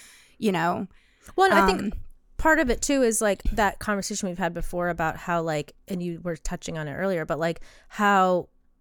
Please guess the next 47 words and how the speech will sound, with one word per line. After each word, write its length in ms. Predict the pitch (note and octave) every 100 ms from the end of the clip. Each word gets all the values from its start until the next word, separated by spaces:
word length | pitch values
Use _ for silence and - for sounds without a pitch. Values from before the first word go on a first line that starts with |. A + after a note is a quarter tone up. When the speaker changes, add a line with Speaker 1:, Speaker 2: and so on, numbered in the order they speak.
| _ _ _ _
Speaker 2:
we 160 | A#3+ G#3+
also 360 | - G#3+ G#3+ G#3+
still 320 | - G#3 F#3+
view 160 | F#3
sex 420 | F3+ - E3+ - -
as 200 | F#3+ E3
a 120 | -
thing 520 | - - F3 E3 D#3+ -
to 200 | - F3+
please 360 | - - F#3 F#3+
men. 280 | E3+ E3
And 120 | E3 E3+
if 140 | -
women 320 | F#3+ F#3 F3+
Speaker 1:
Right. 80 | F3 -
Speaker 2:
happen 400 | - F3+ - A#3+
to 40 |
feel 220 | - C4
pleasure, 380 | B3+ B3+ A#3+ C4
that's 340 | G#3 F#3 - - - -
a 80 | G#3
bonus. 560 | F3 E3 F3 C4 - - - - -
But, 100 | B3+
like, 140 | A3+
Speaker 1:
Mm-hmm. 100 | G#3+
Speaker 2:
that's 300 | G#3 C4+ -
not 180 | D#4+ D#4+
what 220 | A#3 C4
this 260 | - G#3+ -
is, 500 | E4 - - - - -
Speaker 1:
Right. 240 | G3+ -
Speaker 2:
really. 400 | E3+ C3 - - - - -
Speaker 1:
Right. 240 | G#3 A2+
Speaker 2:
That's 260 | A3 C4 -
just 220 | C#4 C4
a 20 | B3+
very 680 | F#3 G3+ G3 G3+ G#3 A3 -
black 340 | F3 D#3 F3+ G#4+
and 140 | E4+
white 320 | E3 G3 A3+
male 400 | G#3 F#3+ F3 G#3+
way 160 | G#3 F#3+
of 100 | G3
looking 320 | D4 F#4 A3+
at 180 | C#3 -
it. 160 | - - _ _ _
Speaker 1:
Mm-hmm. 440 | A3 G3+ F#3+ F#3+